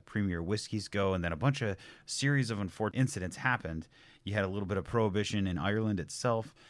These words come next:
You had the, uh, obviously World War. You had prohibition in the States, where the bathtub gin that these guys were making, where they would call it Irish whiskey, <laughs> and it was the most terrible, gross, disgusting stuff you ever wa-, like, could drink.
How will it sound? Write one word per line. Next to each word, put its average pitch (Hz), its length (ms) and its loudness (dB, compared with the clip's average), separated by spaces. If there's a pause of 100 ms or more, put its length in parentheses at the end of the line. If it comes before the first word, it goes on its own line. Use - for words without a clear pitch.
(100)
You 101 120 -2
had 85 580 -4
the, 82 340 -4
uh, 80 220 -4
obviously 82 320 -6
World 87 340 -2
War. 113 360 4
You 87 160 -4
had 78 320 -6
prohibition 98 460 -2
in 78 100 -2
the 69 80 -4
States, - 580 -6
where 87 400 -2 (540)
the 82 80 -6
bathtub 110 720 0
gin 90 220 -2
that 80 140 -6 (180)
these 90 200 -2
guys 92 280 -4
were 80 100 -8
making, 90 600 -4 (360)
where 101 160 -2
they 104 140 0
would 98 180 -2
call 143 360 0
it 98 120 -2
Irish 92 480 -4
whiskey, 143 460 -2 (140)
<laughs> - 280 -10
and 110 100 2
it 110 40 2
was 110 140 -2
the 110 120 0
most 117 340 2
terrible, 131 380 2
gross, 113 320 2
disgusting 104 520 -2
stuff - 280 -4
you 98 80 -2
ever 87 180 -4
wa-, 85 220 -6
like, 92 220 -6
could 80 300 -8
drink. 107 520 -2